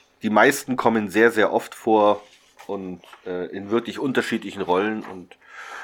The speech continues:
ja, da freue ich mich dann drauf, dass wir dann gucken, vor allem,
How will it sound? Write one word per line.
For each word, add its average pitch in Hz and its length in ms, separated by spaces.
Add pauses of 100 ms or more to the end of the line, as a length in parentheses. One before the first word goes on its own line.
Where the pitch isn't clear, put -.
(100)
ja, 113 180
da 104 100
freue 143 240
ich 160 80
mich 160 120
dann 143 120
drauf, 127 240
dass 127 160
wir 120 80
dann 113 140
gucken, 131 300
vor 82 160
allem, 117 320